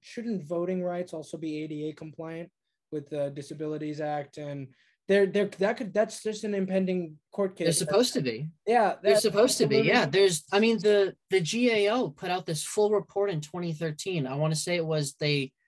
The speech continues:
Speaker 2: did a sample of a couple thousand polling sites throughout the entire country.
Speaker 1: Mm-hmm.
Speaker 2: And it was something like thirty percent were just were clean, and sixty-seven percent had at least one problem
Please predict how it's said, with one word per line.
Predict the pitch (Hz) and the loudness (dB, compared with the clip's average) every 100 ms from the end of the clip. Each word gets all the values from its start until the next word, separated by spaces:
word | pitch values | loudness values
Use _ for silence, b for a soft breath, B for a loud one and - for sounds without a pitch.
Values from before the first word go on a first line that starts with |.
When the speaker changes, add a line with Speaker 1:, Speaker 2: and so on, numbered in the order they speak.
| _ | _
Speaker 2:
did | 381 | -2
a | 196 | 0
sample | - 170 170 175 | 0 -2 0 -4
of | 151 | -4
a | 143 | -2
couple | 165 160 143 | -2 -2 -4
thousand | - 156 151 156 151 | -6 -2 0 0 -2
polling | 143 147 147 | -4 -4 -4
sites | - 135 - | -4 -6 -4
throughout | 143 135 | -6 -4
the | 131 | -6
entire | 127 151 139 | -4 -4 -4
country. | - 139 139 190 226 - _ _ | -4 -6 -2 -2 -2 -4 _ _
Speaker 1:
Mm-hmm. | 147 151 131 | -16 -14 -10
Speaker 2:
And | 165 160 | 0 0
it | 156 | 2
was | 156 175 | 0 -2
something | 196 208 | -2 -2
like | 175 151 | -2 -4
thirty | - 208 214 | 0 2 0
percent | - 165 - 143 120 - _ _ _ _ _ _ _ 160 | -6 -6 -4 -4 -6 -16 _ _ _ _ _ _ _ 0
were | 156 156 135 - _ _ _ - | 4 4 2 -4 _ _ _ -12
just | 160 151 151 | -6 -4 -4
were | 135 | -8
clean, | - 165 170 202 220 - - 175 | -4 -2 -2 -4 -8 -16 -10 0
and | 156 147 | 0 0
sixty-seven | - 226 226 226 208 196 180 | 0 0 0 -6 -2 -2 -2
percent | 170 - 147 | -6 -4 -4
had | 127 151 | 0 -2
at | |
least | 147 143 - | -2 -4 -6
one | 123 156 185 | -2 -2 -2
problem | - 165 135 120 113 | -4 -4 -4 -6 -12